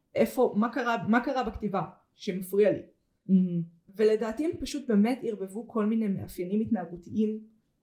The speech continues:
Speaker 1: שהם, שקשורים להפרעות, הם פשוט עשו בלנד הזוי כזה, "בבקשה, שרלוק, הווירדו התורן שלכם." בעוד שאצל האוס הכל היה נורא מנומק, ו-, וספציפי וברור, וכאילו היה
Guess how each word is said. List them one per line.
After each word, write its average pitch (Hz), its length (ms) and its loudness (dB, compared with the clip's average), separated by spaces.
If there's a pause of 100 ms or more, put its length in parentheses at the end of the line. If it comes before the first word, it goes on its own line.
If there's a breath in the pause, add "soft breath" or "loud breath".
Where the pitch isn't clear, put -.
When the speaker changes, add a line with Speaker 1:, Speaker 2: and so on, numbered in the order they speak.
Speaker 1:
שהם, 175 220 0 (200)
שקשורים 214 420 0
להפרעות, 220 800 -2 (140)
הם 190 80 -10
פשוט 214 180 -4
עשו 220 180 -10
בלנד 196 560 -2
הזוי 180 420 -6
כזה, 254 200 -4 (640)
"בבקשה, 180 480 -2
שרלוק, 175 520 -2
הווירדו 202 460 -2
התורן 175 340 -8
שלכם." 180 360 -12 (540)
בעוד 254 180 6
שאצל 294 240 -2
האוס 440 460 -2
הכל 403 120 -6 (120)
היה 392 180 -6
נורא 320 200 -4 (120)
מנומק, 240 580 0 (840)
ו-, 202 460 -4
וספציפי 226 760 -4
וברור, 196 760 -2
וכאילו 185 360 -10
היה 208 180 2